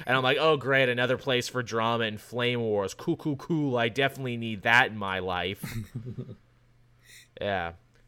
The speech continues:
So, yeah, be sure to keep your eyes peeled to the comic multiverse. I'm sure Matt and I will talk about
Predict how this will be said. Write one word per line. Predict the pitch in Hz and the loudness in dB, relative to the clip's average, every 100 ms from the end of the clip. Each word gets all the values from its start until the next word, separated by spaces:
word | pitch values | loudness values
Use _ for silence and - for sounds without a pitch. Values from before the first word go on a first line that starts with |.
| - | -8
So, | - | 0
yeah, | 131 117 107 | 4 4 4
be | 117 | 0
sure | - 160 | 0 0
to | 139 160 131 | 2 4 2
keep | - 156 143 | 0 -6 0
your | 135 | 4
eyes | 131 123 | 4 2
peeled | - 135 120 | 0 0 0
to | 120 | -4
the | |
comic | - 127 117 107 | -2 0 0 -2
multiverse. | 110 110 107 101 98 95 | -4 -4 -4 -2 -2 -2
I'm | 98 | -6
sure | - 113 | -4 -4
Matt | 107 98 104 | 0 0 0
and | 101 | -2
I | 101 | -4
will | 98 | -4
talk | - 113 101 - | -4 -2 -2 -2
about | 98 92 92 | -4 -2 -4